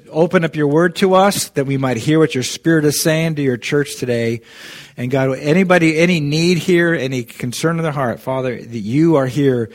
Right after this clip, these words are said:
meeting and working on that right now in Jesus' name. And we'll thank you, we praise you,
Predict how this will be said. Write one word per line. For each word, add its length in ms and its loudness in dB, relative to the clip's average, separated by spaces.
meeting 480 2
and 140 -4
working 380 0
on 160 -2
that 240 -4
right 200 -8
now 260 -8
in 100 -8
Jesus' 500 -8
name. 240 -8
And 160 -12
we'll 120 -12
thank 360 -6
you, 300 -2
we 100 -10
praise 460 -4
you, 320 -4